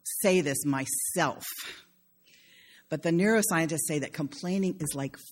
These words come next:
farting in an elevator. That it just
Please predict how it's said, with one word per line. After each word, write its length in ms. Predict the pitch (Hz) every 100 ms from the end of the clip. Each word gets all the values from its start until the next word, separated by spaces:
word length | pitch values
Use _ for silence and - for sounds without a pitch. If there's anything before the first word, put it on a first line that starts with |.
| - 127
farting 500 | 165 175 139 123 131
in 100 | 123
an 140 | 123 135
elevator. 680 | 147 131 110 110 90 - - _ _ _ - - - - 1077 - - - - - - - - - - - - - - - - - - - - - - - - - - - _ _
That 140 | - 180
it 100 | 175
just 300 | 196 185